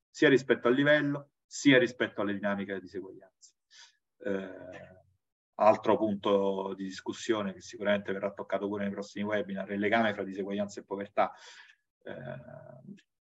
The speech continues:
povertà vuol dire guardare soltanto una piccola parte, ma è importante per capire i meccanismi, guardare l'intera distribuzione, così come la policy, visto che stiamo parlando di complessità dei meccanismi, non guardare solo un dato, guardare le tendenze in molti modi e guardare i meccanismi alla base delle tendenze,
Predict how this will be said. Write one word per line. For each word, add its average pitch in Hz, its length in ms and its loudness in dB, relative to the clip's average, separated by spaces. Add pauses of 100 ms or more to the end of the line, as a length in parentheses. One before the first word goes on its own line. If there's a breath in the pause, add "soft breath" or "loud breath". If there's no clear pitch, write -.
(300)
povertà 110 360 8
vuol 110 140 8
dire 98 140 2
guardare 101 360 2
soltanto 101 720 -2
una 104 180 -2
piccola 101 360 0
parte, 98 380 0
ma 95 260 -12
è - 120 -10
importante 101 680 -2
per 92 140 -10
capire 98 240 -6
i 98 40 -8
meccanismi, 98 500 -6
guardare 98 380 -4
l'intera 101 600 0 (960 soft breath)
distribuzione, 117 840 4
così 117 240 0
come 104 300 2
la 107 100 8
policy, 110 600 4
visto 117 320 4
che 104 80 4
stiamo 104 260 0
parlando 104 420 2
di 101 140 -2
complessità 110 680 2
dei 110 100 0
meccanismi, 107 560 -4
non 101 140 -2
guardare 107 400 2
solo 104 180 -2
un 104 100 -4
dato, 95 360 2
guardare 101 320 -4
le 110 80 -2
tendenze 107 840 -4
in 98 140 -4
molti 110 340 -2
modi 101 320 0
e 92 40 -4
guardare 101 500 -2
i - 20 -2
meccanismi 101 560 -4
alla 95 120 -8
base 101 260 -2
delle 101 100 -6
tendenze, 104 640 -8